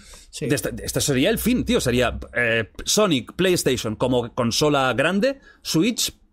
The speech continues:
Speaker 2: para cosas de Nintendo
Speaker 1: Como
Speaker 2: y tal.
Speaker 1: portátil.
Speaker 2: Portátil o lo, como sea la Switch dos.
Speaker 1: Sí.
Speaker 2: No sé, tío. Es un movimiento muy fuerte, ¿eh?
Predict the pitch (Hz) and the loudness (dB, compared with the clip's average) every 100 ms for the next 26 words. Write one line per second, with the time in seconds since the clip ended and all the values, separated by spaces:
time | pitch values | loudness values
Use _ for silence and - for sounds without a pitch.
0 | _ - 147 123 127 127 117 113 104 160 | _ -2 0 2 0 2 2 2 2 4
1 | 156 147 127 185 117 151 143 - - 113 | 4 2 2 2 2 0 -2 -6 -6 -2
2 | 139 135 127 135 135 127 113 113 107 113 | 0 0 2 2 4 4 2 2 0 0
3 | 104 117 113 101 101 101 95 - 143 - | -2 0 0 -2 -4 -4 -6 -8 -14 -16
4 | - - _ _ _ _ _ - - - | -20 -20 _ _ _ _ _ -12 -10 -10
5 | - 110 135 - 127 139 104 - - 110 | -6 -4 -2 -2 0 0 -2 -8 -8 -4
6 | 139 196 202 165 147 185 139 135 139 98 | 0 2 4 4 2 2 0 0 -2 0
7 | 110 | -4